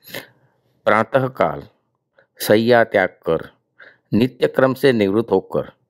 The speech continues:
एकांत स्थान में जा बैठे और किसी भी वनस्पति की तंत्र में उपयोगिता है तो उसे विधिवत मंत्र द्वारा लेकर प्रयोग में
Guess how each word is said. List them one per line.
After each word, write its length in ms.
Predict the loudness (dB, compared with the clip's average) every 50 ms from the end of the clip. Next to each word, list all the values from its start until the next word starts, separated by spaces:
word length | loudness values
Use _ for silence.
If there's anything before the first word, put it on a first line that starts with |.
| _ _ _ _ -10
एकांत 320 | -8 -4 -2 0 0 0
स्थान 280 | -2 -4 -4 -4 -2 -2
में 340 | -4 -6 -6 -6 -8 -8 -12 _ _ _ _ _ _ _ _ _ _ _ _ _ _ _ _ -6
जा 240 | -2 0 2 0 0
बैठे 380 | 0 -2 -4 -4 -6 -10 -12 -12 _ _ _ _ _ _ _ _ _ _ _ _ _ _ _ _ _ _ _ _ _ _ _ _ _ _ _ _ _ _ _ _ _ _ _ _ _ _ _ _ -6 0
और 320 | 2 4 4 4 2 -4 -16 _ _ _ _ _ _ -20 -20 -20 -20 -20 -20 -20 _ -4
किसी 240 | -2 -2 0 0 0
भी 140 | 2 2 4
वनस्पति 600 | 4 4 2 2 0 -4 -2 -2 -2 -2 -2 -6
की 300 | -6 -4 -4 -6 -6 -6 _ _ _ _ _ 0
तंत्र 320 | 0 0 0 2 2 2 2
में 360 | 2 0 -6 -8 -10 -14 -20 _ _ _ _ _ _ _ _ _ _ _ -2
उपयोगिता 760 | 0 0 0 2 4 2 2 2 2 0 -4 -2 -2 -2 -2
है 360 | -2 -4 -6 -8 -10 -14 -20 _ _ _ -4
तो 80 | -4
उसे 480 | -2 0 -2 -2 0 0 -2 -2 -2 -4 _ _ _ _ _ _ _ _ _ _ _ -8 -4
विधिवत 600 | 0 0 0 2 2 2 2 2 0 -2 -4 _ -20 -20 _ _ _ _ _ -6
मंत्र 380 | -2 0 0 0 0 0 0 0
द्वारा 340 | 2 2 2 2 2 2 0
लेकर 460 | 0 -2 -4 -4 -6 -8 -8 -8 -10 _ _ _ _ _ _ _ _ _ _ _ _ _ -4
प्रयोग 420 | 0 2 4 4 4 4 2 0
में 280 | -4 -4 -4 -4 -6 -10